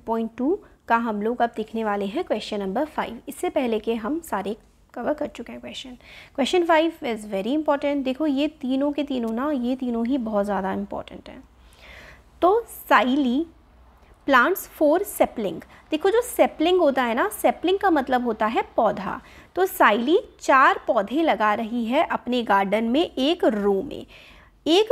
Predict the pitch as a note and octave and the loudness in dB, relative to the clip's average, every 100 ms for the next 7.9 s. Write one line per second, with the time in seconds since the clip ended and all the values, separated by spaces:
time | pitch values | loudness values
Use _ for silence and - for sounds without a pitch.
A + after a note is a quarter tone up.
0 | F4+ A#3+ C#4+ F4+ G#4 G#4 G#4 D#4+ E4 D4 | 2 2 4 4 4 2 2 2 2 4
1 | E4+ E4 F4+ E4 B3+ A#3+ B3 G#3+ G3+ G#3+ | 2 0 0 0 0 0 0 0 0 0
2 | A3 F4+ - - - D#4 D#4+ G#4 G#4+ D4 | -2 -2 -8 -12 0 2 4 2 2 4
3 | - A3+ C#4 E4+ C#4 A3 C4+ - - _ | 4 4 4 4 2 0 -2 -6 -14 _
4 | B3+ D4+ - G4+ D4 A3 A3 G#3 A#3+ G3+ | 0 2 2 0 0 2 2 4 2 0
5 | - D#4 D4+ A3+ G3+ C4 G#3 - - D4 | 0 0 2 2 4 2 0 -4 -4 0
6 | D#4 B3 - F4 C4+ G#3+ A3+ A#3+ C4 G#4 | -2 -2 -4 -2 2 2 2 0 0 -2
7 | C#4 - C4 B3 C4 A#3+ C#4+ C#4+ - | -4 0 0 2 -2 0 -2 -2 -2